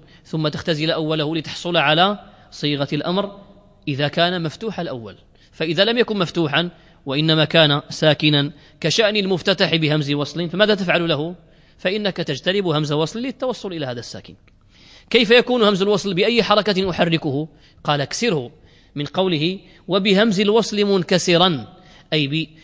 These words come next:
تأتي بهمز وصل حال كون هذا الهمز ماذا؟ منكسرا.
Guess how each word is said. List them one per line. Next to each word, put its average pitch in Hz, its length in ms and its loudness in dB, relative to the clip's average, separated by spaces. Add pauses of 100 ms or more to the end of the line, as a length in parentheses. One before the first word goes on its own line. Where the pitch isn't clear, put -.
تأتي 202 300 -2
بهمز 180 340 2
وصل 208 540 0
حال 175 240 2
كون 185 240 2
هذا 170 200 4
الهمز 165 260 4
ماذا؟ 170 420 2 (240)
منكسرا. 175 640 -2